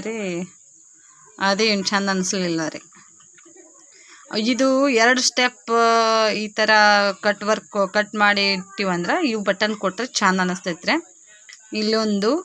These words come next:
ಇಲ್ಲಿ ಕೆಳಗಡೆ ಒಂದು, ಈ ಸ-, ಒಂದು ಎರಡು ಸ್ಟೆಪ್ ಆದ್ರೆ ಈ ಬಟನ್ ಕೊಟ್ರೆ ಚಂದ ಕಾಣಿಸ್ತೈತಿ. ಅದಕ್ಕೆ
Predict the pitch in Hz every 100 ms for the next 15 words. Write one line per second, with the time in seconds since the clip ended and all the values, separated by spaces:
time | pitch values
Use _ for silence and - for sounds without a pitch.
0 | - - - 196 196 196 190 190 185 180
1 | 180 180 180 185 190 180 165 - - 185
2 | 190 190 190 - - - - 208 233 254
3 | - 226 226 214 196 254 247 208 190 202
4 | 202 190 185 185 - 190 185 180 180 196
5 | 196 180 185